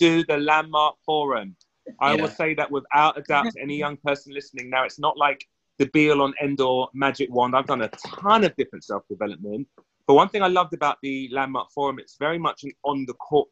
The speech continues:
Speaker 1: type thing. There's not,
Speaker 2: Yeah.
Speaker 1: 'cause you can read a book and kinda get it intellectually or kind
Speaker 2: Yeah,
Speaker 1: of
Speaker 2: yeah.
Speaker 1: figuratively or, you know, but I think when you do self-development, that actually has you be on the court.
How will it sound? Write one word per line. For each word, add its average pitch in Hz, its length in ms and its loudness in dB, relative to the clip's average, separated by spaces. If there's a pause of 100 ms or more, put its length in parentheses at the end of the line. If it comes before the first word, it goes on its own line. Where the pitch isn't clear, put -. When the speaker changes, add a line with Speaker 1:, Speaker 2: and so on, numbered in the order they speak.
Speaker 1:
type 98 180 -6 (100)
thing. 90 180 -8
There's 107 160 -4
not, 147 240 2 (140)
Speaker 2:
Yeah. 113 100 -4
Speaker 1:
'cause 185 80 0
you 320 80 8
can 302 140 0
read 247 180 6
a 196 60 6
book 196 260 4
and 180 100 -10
kinda 170 200 0
get 160 180 0
it 160 140 -2
intellectually 147 840 -4
or 127 240 -2
kind 131 140 -2
Speaker 2:
Yeah, 120 60 0
Speaker 1:
of 107 260 0
Speaker 2:
yeah. 92 60 -8 (120)
Speaker 1:
figuratively 143 880 0
or, 123 360 0 (360)
you 190 80 -2
know, 120 240 0
but 127 140 -6
I 139 40 -6
think 185 340 -4
when 165 160 -8
you 160 40 -12
do 170 120 0
self-development, 165 680 0
that - 120 -2
actually - 320 0
has 151 280 -2
you 135 160 -4
be 160 100 4
on 143 140 2
the 135 60 -4
court. 147 340 4